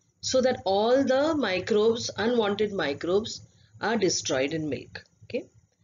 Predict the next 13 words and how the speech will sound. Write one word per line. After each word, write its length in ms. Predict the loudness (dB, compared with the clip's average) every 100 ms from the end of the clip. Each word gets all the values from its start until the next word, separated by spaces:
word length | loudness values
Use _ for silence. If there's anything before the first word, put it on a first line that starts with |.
| _ _ _ _ _ _
so 420 | -8 -6 -6 -8 0
milk 320 | 4 4 6
is 160 | 4 4
therefore, 460 | 0 0 2 4
that 260 | 2 -4 0
process 380 | -2 0 -2 -2
is 100 | -4
called 320 | 0 0 0
pasteurization 1120 | -4 -2 -2 0 0 2 2 0 2 2 0 -12 _ -20 _
to 100 | 0
destroy 600 | 2 0 0 0 0 -2
unwanted 640 | 0 2 2 2 0 -4
microbes. 800 | -2 -2 -2 2 2 2 0 -4